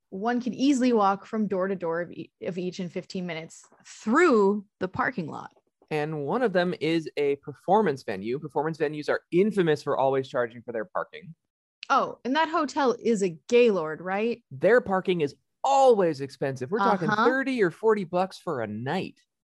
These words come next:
Speaker 1: And now you can just park at the mall and walk. And it's not even a terrible walk. It's no further than what we're used to walking at a theme park.
Speaker 2: And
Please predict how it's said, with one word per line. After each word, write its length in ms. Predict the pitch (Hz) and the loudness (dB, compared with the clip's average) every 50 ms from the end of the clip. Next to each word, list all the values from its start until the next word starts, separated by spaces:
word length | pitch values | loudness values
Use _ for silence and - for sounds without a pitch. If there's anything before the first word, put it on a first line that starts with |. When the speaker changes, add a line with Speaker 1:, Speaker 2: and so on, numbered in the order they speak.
| _ - | _ -10
Speaker 1:
And 380 | - 202 202 202 208 226 240 | -8 -6 -4 -2 -2 -2 -2
now 720 | 254 269 269 262 254 240 226 226 220 214 208 208 202 196 - _ _ _ _ | 0 0 0 0 2 2 2 2 0 0 -2 -4 -6 -10 -14 _ _ _ _
you 140 | 208 214 202 | -8 -8 -6
can 260 | - - 220 214 202 | -2 0 0 0 0
just 720 | 180 214 214 202 196 190 180 180 175 175 - - - - _ _ _ _ _ _ _ _ _ _ _ _ _ _ _ _ _ _ _ | 0 0 0 2 2 2 0 -2 -4 -8 -12 -18 -20 -20 _ _ _ _ _ _ _ _ _ _ _ _ _ _ _ _ _ _ _
park 340 | - - - 208 190 190 - | -12 -4 -2 -2 -2 -2 -2
at 140 | 185 185 - | -4 -4 -4
the 100 | 185 175 | -6 -6
mall 920 | 165 165 160 165 165 165 165 165 160 160 156 147 - - - - - - _ _ _ _ _ _ _ _ _ _ _ - | -6 -8 -8 -10 -10 -10 -8 -6 -4 -4 -4 -4 -4 -6 -8 -10 -14 -16 _ _ _ _ _ _ _ _ _ _ _ -12
and 140 | 190 180 180 | -10 -8 -8
walk. 920 | 175 170 170 165 170 170 175 180 180 160 - - - - - _ - - _ _ _ - | -8 -8 -8 -10 -10 -8 -4 -2 0 0 0 -2 -6 -10 -14 _ -20 -20 _ _ _ -4
And 100 | 277 320 | -2 -2
it's 100 | 330 339 | 0 0
not 140 | 370 359 381 | 2 2 2
even 160 | 370 381 381 | 2 0 0
a 60 | 370 | -2
terrible 440 | 370 415 427 427 427 269 202 170 147 | 0 0 0 2 2 2 0 0 -2
walk. 240 | 117 - - 190 - | -2 -4 -6 -8 -8
It's 180 | - 196 196 - | -8 -8 -4 -2
no 220 | 247 294 302 330 | 0 0 0 0
further 360 | 311 - 294 269 262 262 262 254 | 0 0 0 2 2 2 2 2
than 220 | 220 226 214 214 | 0 -2 -2 -2
what 140 | 202 196 131 | -2 -2 -2
we're 100 | 185 202 190 | 0 -2 -2
used 260 | 170 170 170 - - | -2 -4 -6 -8 -8
to 80 | 190 | -6
walking 360 | 170 165 156 156 - 165 170 160 | -4 -4 -4 -4 -6 -10 -8 -6
at 60 | 156 | -6
a 60 | 175 | -4
theme 220 | - - 269 262 - | -2 0 0 2 2
park. 340 | - 170 67 - - _ - _ _ _ - | 0 -2 -2 -4 -6 _ -20 _ _ _ 0
Speaker 2:
And 280 | 170 185 208 214 202 | 2 2 4 2 2